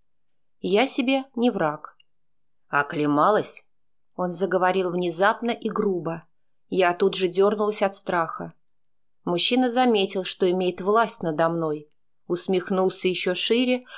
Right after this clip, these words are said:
а для меня его поступок стал прекрасным пинком. Чего мне бояться? Закон я не нарушала, бизнеса у меня нет. Я обычный администратор не в самом престижном бутике.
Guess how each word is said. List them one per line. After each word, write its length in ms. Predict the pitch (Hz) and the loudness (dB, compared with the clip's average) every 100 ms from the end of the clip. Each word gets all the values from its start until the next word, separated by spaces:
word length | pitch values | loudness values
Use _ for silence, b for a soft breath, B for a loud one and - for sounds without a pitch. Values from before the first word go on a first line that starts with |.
| B | B
а 100 | 214 | -2
для 180 | 196 190 | 0 -2
меня 220 | 190 214 | 0 2
его 200 | 240 247 | 2 2
поступок 600 | 240 240 - - 220 214 | 0 -2 -2 -4 -2 -2
стал 340 | - - 196 196 | -4 -2 -2 -2
прекрасным 680 | 180 175 180 175 - 196 180 | -4 -2 0 0 -2 -6 -4
пинком. 680 | 190 175 175 160 156 156 _ _ _ _ _ - | -4 -6 -2 -2 -2 -8 _ _ _ _ _ -8
Чего 300 | - 196 254 | -2 2 2
мне 180 | 240 185 | 2 2
бояться? 720 | 185 196 226 214 - 170 - _ _ _ | 0 2 0 0 -4 -8 -12 _ _ _
Закон 440 | 185 196 196 254 262 | -2 0 2 2 2
я 180 | 208 | 0
не 100 | 185 | -2
нарушала, 800 | 175 175 165 - 208 208 196 - _ _ _ | -2 -2 -2 0 2 2 0 -10 _ _ _
бизнеса 560 | 190 254 254 185 - 180 | 0 2 2 -2 -4 -4
у 60 | 170 | -2
меня 240 | 170 170 | -2 0
нет. 420 | 175 202 226 - _ _ _ _ | 2 2 0 -4 _ _ _ _
Я 220 | 185 202 208 | 0 4 4
обычный 480 | 202 294 - 254 | 2 0 2 2
администратор 880 | 233 226 233 220 - 214 220 214 208 b b | 2 2 2 0 2 2 2 -2 -6 b b
не 120 | 202 196 | -2 -2
в 40 | |
самом 400 | - 240 262 254 | 2 2 2 2
престижном 640 | 220 208 - 214 214 208 | 0 -2 0 0 2 -2
бутике. 640 | 196 208 208 202 185 175 | -2 -2 -4 -4 -2 -2